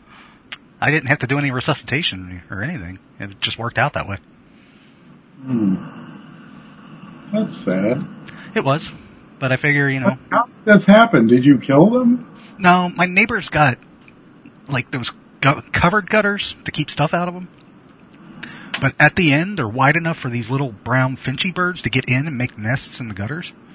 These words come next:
Speaker 2: Hmm.
Speaker 1: And they're clever enough to do that, but they're not clever enough to figure out that every time it rains, it washes the nest away.
Speaker 2: Hmm.
Speaker 1: But, um, so we, we had had a bunch of rain, and I guess it must have washed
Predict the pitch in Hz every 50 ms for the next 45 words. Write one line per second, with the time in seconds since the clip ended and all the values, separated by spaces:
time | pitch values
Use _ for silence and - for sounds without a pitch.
0 | - - - - - - - - - - - - - - - - 240 226 220 202
1 | 202 202 165 165 156 - - - 233 247 247 262 226 208 196 - - 135 131 131
2 | 123 151 165 160 - - - 127 117 127 143 139 - - 156 143 131 123 123 120
3 | - - - - 120 117 113 110 110 117 - 104 107 110 117 110 - 120 113 104
4 | 101 - 107 110 113 113 110 95 95 95 101 104 101 - 107 92 90 90 104 98
5 | 87 - - - - - - - - - - - - - - 95 90 87 - 80
6 | - - - - - - - - - - - - - - - - - - - -
7 | - 160 156 139 123 117 110 104 107 - 123 123 117 113 107 104 101 104 - -
8 | - - - - - - 147 151 180 160 143 160 170 131 113 135 131 117 92 107
9 | 110 - 98 95 98 98 95 98 101 101 101 98 98 - 107 98 - - 104 -
10 | 113 107 - 107 95 95 101 104 - - -